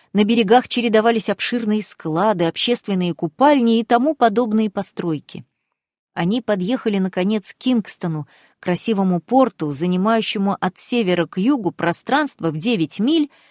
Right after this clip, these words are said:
и имеющему в ширину шесть миль от востока к западу. "Это море?"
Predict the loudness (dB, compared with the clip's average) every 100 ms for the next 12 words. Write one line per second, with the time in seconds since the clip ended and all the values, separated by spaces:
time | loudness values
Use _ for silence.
0 | _ _ 0 2 4 2 0 0 -2 -2
1 | -2 0 0 -2 0 -2 -2 -2 2 2
2 | 0 -2 -2 -2 -2 0 -4 0 0 0
3 | -6 -8 -12 -16 _ _ _ _ _ _
4 | _ _ -2 2 4 6 6 6 4 0